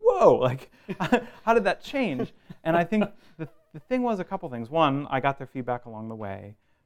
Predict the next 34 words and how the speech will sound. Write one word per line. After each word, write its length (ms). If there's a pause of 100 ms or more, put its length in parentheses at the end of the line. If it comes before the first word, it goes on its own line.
(100)
but 400
also 340
they 220
understood 560
I 80
was 220
there 320
working 360
on, 460
like, 120
this 140
was 120
not 240
just, 340 (340)
I 60
whipped 220
it 80
together 280
in 100
ten 200
minutes 240
and 80
was 80
showing 280
it 100
to 40
them 140
without 300
thinking 240
about 220
it. 100
They 100
understood 600
that 240